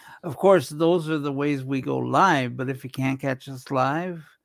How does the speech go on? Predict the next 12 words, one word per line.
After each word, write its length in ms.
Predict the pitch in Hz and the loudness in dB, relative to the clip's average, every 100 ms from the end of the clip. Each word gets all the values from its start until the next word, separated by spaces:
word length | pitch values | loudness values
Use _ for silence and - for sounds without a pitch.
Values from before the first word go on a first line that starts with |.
| _ _ _ _ _ _ _ | _ _ _ _ _ _ _
to 180 | 151 139 | -6 -4
anybody 560 | 156 156 190 185 185 170 | -2 0 2 2 2 2
listen 340 | 165 139 156 | 0 -4 -4
to, 240 | 151 147 143 | -2 -2 -2
uh, 80 | 143 - | -4 -4
listening 480 | 175 170 - 156 139 | 0 0 0 -2 -2
to 220 | 135 135 | -4 -6
us 160 | 127 | -6
on 180 | 131 123 | -6 -6
podcast, 920 | - 120 127 127 - 127 131 135 - - - | -6 0 2 0 -4 -4 -4 -6 -12 -20 -12
welcome, 600 | 131 127 120 - 120 117 | -4 0 0 -2 -6 -4
everybody. 680 | 117 123 139 123 127 135 | -6 -8 -8 -6 -6 -8